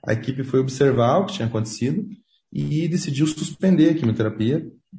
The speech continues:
pra observar ele. Era meados de três horas da tarde. Lá pelas seis, sete horas da noite, ele começou a ficar ruim, acabou indo pra U T I, isso era um sábado. E ele acabou falecendo na terça-feira, né, do problema do seu câncer.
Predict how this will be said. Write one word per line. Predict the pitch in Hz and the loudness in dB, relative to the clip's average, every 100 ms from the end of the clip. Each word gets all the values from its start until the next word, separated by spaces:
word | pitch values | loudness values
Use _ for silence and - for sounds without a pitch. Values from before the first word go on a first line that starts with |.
| - | -2
pra | 117 113 | 2 4
observar | 135 - 139 139 139 | 2 0 0 2 0
ele. | 85 80 - | -2 -8 -10
Era | 127 | -6
meados | 131 127 135 | -2 -2 -2
de | 135 | -4
três | 135 139 | -2 0
horas | 135 | 0
da | 139 | 0
tarde. | 139 92 87 - _ _ _ _ | -4 -6 -8 -14 _ _ _ _
Lá | 120 143 | -2 0
pelas | 196 180 | 0 -2
seis, | - 143 147 | 0 0 0
sete | 156 120 - | 0 -2 2
horas | 107 104 | 2 2
da | 98 | 0
noite, | 101 143 143 - - _ | 2 0 -2 -6 -14 _
ele | 104 113 | -4 2
começou | 117 117 | 2 2
a | 117 | -2
ficar | - | -2
ruim, | 123 127 190 - - _ - | 0 2 0 -4 -12 _ -10
acabou | - 104 98 | -4 0 2
indo | 104 104 | 2 2
pra | 113 | 0
U | 113 107 | -2 -2
T | 120 | 2
I, | 120 185 - - - - | 2 0 -6 -14 -14 -10
isso | - | -2
era | 113 | 0
um | 135 | 0
sábado. | - 95 90 92 - _ _ _ | 0 0 -2 -6 -14 _ _ _
E | 120 | 2
ele | 135 | 4
acabou | 139 139 | 2 0
falecendo | 147 147 151 156 | 0 0 2 2
na | |
terça-feira, | 156 156 156 151 156 135 98 - _ _ _ - | 2 2 0 -2 0 0 -2 -10 _ _ _ -10
né, | 107 117 - | -8 -8 -8
do | 101 | -10
problema | 104 110 107 110 | -2 0 0 -2
do | |
seu | 113 131 131 | -2 -2 -2
câncer. | 101 82 - - | -4 -4 -10 -16